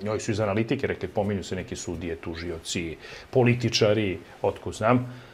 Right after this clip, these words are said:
i tad on njoj kaže, "Donesi mi to." Ona je to donela zapečaćeno. U tom momentu ona nema pojma šta se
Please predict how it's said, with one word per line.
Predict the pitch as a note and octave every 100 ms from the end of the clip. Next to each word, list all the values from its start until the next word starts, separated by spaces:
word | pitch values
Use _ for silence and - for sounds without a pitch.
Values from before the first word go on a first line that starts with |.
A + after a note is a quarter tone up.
| - - -
i | G2 A2+ A#2+ - -
tad | A#2 A2+ A2
on | A2+ A2+
njoj | G#2+
kaže, | - G#2+ G#2+
"Donesi | G#2 G#2+ G#2+ - G#2+
mi | E2+
to." | - F2+ D2 - - - - - - - -
Ona | A2
je | A2+
to | - B2+
donela | B2+ C3 C3
zapečaćeno. | A2+ - B2 C3+ B2 G#2
U |
tom | - D#3+
momentu | D3 C#3+ B2+ A2+
ona | A#2
nema | B2+ C3 B2
pojma | C3+ C#3 B2
šta | B2+ A#2+
se | - A#2 G#2+